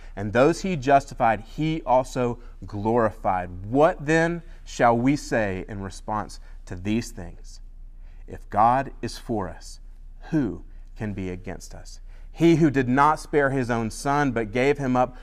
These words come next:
for us all, how will he not also, along with him, graciously give us all things? Who will bring any charge against those whom God has chosen? It is God who justifies. Who then is the one who condemns?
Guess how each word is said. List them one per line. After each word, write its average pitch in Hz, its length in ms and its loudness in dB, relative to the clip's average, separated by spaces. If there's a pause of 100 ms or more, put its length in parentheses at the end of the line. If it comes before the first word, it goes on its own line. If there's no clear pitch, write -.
for 170 360 4
us 135 220 2
all, 147 300 8
how - 260 8
will 151 140 6
he 139 120 -2
not 135 400 4
also, 156 480 8
along 170 440 8
with 175 140 -4
him, 90 260 -8 (320)
graciously 147 640 4
give 117 260 0
us 110 180 2
all 113 240 4
things? 92 320 -10 (320)
Who 208 160 6
will 202 140 8
bring 147 340 0
any 208 300 2
charge 117 480 6
against 107 400 -4
those 135 400 2 (240)
whom 143 160 2
God 117 240 6
has 110 140 -6
chosen? 110 400 0
It 156 100 6
is 107 200 2
God 135 420 6
who 117 120 -2
justifies. 101 680 -4 (260)
Who 208 220 6
then 185 300 4
is 156 100 2
the 147 100 0
one 156 280 2
who 156 100 2
condemns? 151 600 0